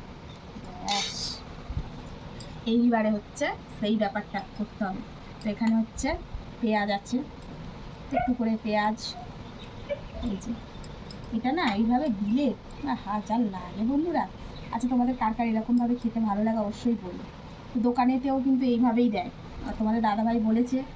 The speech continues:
যে আজকে কিন্তু দোকানের মতন করেই আমাকে একটু গুছিয়ে দেবে। তো যে বলা সেই কাজ। এই দেখো, শসাগুলো একদম কেটেছে সুন্দর করে, ঝিরঝিরে করে। কাঁচা লঙ্কা দিই সবাইকে?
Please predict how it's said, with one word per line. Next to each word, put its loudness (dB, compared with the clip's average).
যে 2
আজকে 2
কিন্তু 4
দোকানের 6
মতন 6
করেই 4
আমাকে 4
একটু -4
গুছিয়ে 4
দেবে। -2
তো 0
যে 4
বলা 4
সেই 2
কাজ। 0
এই -8
দেখো, -10
শসাগুলো 0
একদম -2
কেটেছে -2
সুন্দর 0
করে, 0
ঝিরঝিরে -4
করে। -6
কাঁচা 2
লঙ্কা 6
দিই 2
সবাইকে? 2